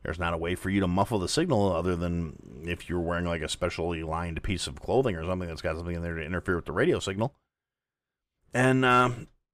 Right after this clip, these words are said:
yeah, so that's something that needs to be taken into consideration before anybody really gets on board with this whole, "Well, it's easier for me and I, I support this." And, you know, it's, I mean, it's just things to think about.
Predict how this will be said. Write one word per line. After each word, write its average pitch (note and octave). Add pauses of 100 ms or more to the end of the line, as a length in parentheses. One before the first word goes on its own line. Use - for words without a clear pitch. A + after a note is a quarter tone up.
(1000)
yeah, G3
so -
that's B2+
something C3+
that A#2
needs F2
to -
be G#2
taken E2+
into F2
consideration F2+
before D#2+
anybody D#2
really D#2+
gets D#2
on D#2
board E2
with D#2+
this C#2
whole, F#2
"Well, A#2+
it's G2+
easier B2+
for G2
me C3
and G2
I, A2
I A2
support C#3
this." F#3+
And, G#2
you F#3+
know, A#3
it's, G3+
I G3+
mean, G3+
it's F#3+
just -
things G3+
to -
think C#3+
about. D2+